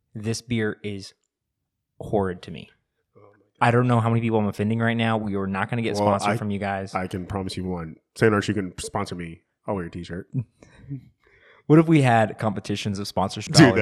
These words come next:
Speaker 2: that'd be awesome.
Speaker 1: That'd be kinda funny.
Speaker 2: If we create that problem,
Speaker 1: I know.
Speaker 2: that'd be fun.
Speaker 1: So Saint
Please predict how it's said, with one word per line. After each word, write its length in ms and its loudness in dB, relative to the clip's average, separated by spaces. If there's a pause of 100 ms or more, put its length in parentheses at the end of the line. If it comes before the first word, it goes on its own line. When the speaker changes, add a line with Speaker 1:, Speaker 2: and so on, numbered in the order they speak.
Speaker 2:
that'd 0 -
be 100 0
awesome. 360 -6
Speaker 1:
That'd 100 2
be 80 2
kinda 160 2
funny. 240 2
Speaker 2:
If 60 8
we 120 12
create 280 4
that 200 6
problem, 460 2 (320)
Speaker 1:
I 80 0
know. 80 0
Speaker 2:
that'd 140 4
be 80 0
fun. 300 -4
Speaker 1:
So 120 6
Saint 260 4